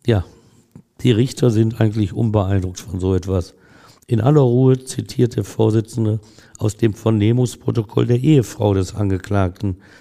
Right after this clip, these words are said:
die ihm bei der Beseitigung der Leiche geholfen und zunächst auch nach seiner Festnahme zu ihm gehalten hatte. Doch während der Ermittlung änderte sie irgendwann ihre Angaben. Sie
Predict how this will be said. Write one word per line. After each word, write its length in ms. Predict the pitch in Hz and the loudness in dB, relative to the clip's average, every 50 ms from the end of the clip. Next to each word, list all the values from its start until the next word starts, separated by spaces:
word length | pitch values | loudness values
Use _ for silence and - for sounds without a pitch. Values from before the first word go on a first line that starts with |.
| - - - _ _ _ _ - | -20 -20 -20 _ _ _ _ -4
die 160 | 117 107 98 | -4 -2 0
ihm 220 | 120 117 123 123 | 0 0 0 0
bei 100 | 113 107 | 0 0
der 140 | 104 104 104 | 2 0 0
Beseitigung 640 | 101 104 95 92 92 92 98 101 104 - 127 120 117 | 0 -2 -4 -2 0 0 0 0 0 -2 -4 -2 0
der 100 | 117 113 | 0 0
Leiche 380 | 104 104 101 104 - - 123 | 2 2 2 0 0 -2 -4
geholfen 640 | 117 113 107 98 127 139 151 156 - - 120 123 147 - - - - - - - _ _ _ | -2 0 0 2 4 2 2 2 -2 -4 -6 -6 -6 -8 -12 -20 -20 -20 -20 -20 _ _ _
und 140 | - 123 104 | -8 -8 -6
zunächst 500 | - - 110 104 101 110 113 - - - | -4 -2 0 2 2 2 2 -2 -4 -2
auch 280 | 123 117 117 123 - - - - _ _ _ | 0 0 0 0 -4 -14 -20 -20 _ _ _
nach 220 | - 107 98 110 101 | -6 -2 -2 -2 -2
seiner 320 | - - 107 107 101 95 | -2 -2 0 0 0 -2
Festnahme 760 | - - - - 104 95 - - - 110 107 110 113 117 117 | -4 -8 -6 -4 -4 -4 -4 -6 -4 -2 0 0 0 -2 -4
zu 280 | - - - 131 135 | -6 -6 -2 0 0
ihm 140 | 131 107 98 | 0 0 0
gehalten 440 | 95 92 85 85 90 82 - - 98 | 0 0 0 0 -2 -4 -4 -6 -6
hatte. 280 | 87 80 - - - - _ _ _ _ - _ _ _ _ _ _ _ _ _ _ _ _ _ _ _ _ _ | -6 -6 -8 -14 -18 -18 _ _ _ _ -20 _ _ _ _ _ _ _ _ _ _ _ _ _ _ _ _ _
Doch 300 | - 110 104 87 - - - | -4 -2 -2 -2 -2 -2 0
während 380 | 113 113 113 110 117 110 101 | 2 4 4 4 2 0 2
der 220 | 110 107 101 95 - | 2 2 2 0 0
Ermittlung 600 | 110 107 101 101 120 123 - - 131 135 139 147 | -2 -2 2 2 0 0 0 0 0 2 2 0
änderte 460 | - - 107 107 113 120 113 - - | -2 -2 0 2 2 0 0 -2 -6
sie 100 | 113 117 | -4 -4
irgendwann 400 | 107 104 104 98 104 107 113 101 | -2 -2 -4 -4 -4 -2 -2 -2
ihre 220 | 101 107 107 107 101 | 0 0 0 0 0
Angaben. 480 | 104 107 104 98 101 95 90 87 90 | 0 0 0 0 0 0 0 -2 -4
Sie 340 | 82 85 98 107 120 139 143 | -6 -6 -4 -4 -4 -4 -6